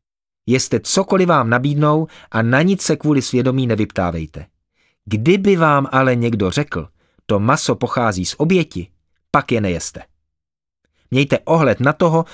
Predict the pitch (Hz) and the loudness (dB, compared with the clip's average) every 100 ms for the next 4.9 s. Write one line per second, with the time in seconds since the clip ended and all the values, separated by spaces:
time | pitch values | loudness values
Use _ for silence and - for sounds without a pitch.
0 | - - 127 156 156 156 - 147 151 135 | -14 -2 2 4 4 0 -2 -2 0 2
1 | 135 131 127 120 110 - 98 85 78 80 | 0 0 -2 0 -2 -2 -2 -2 -6 -12
2 | _ _ _ _ _ _ _ _ 123 160 | _ _ _ _ _ _ _ _ -2 2
3 | 208 220 156 139 - 143 127 - - 117 | 4 2 2 -2 0 0 0 -4 0 2
4 | 123 120 107 - 107 98 90 80 80 | 2 0 -2 0 0 0 -2 -4 -10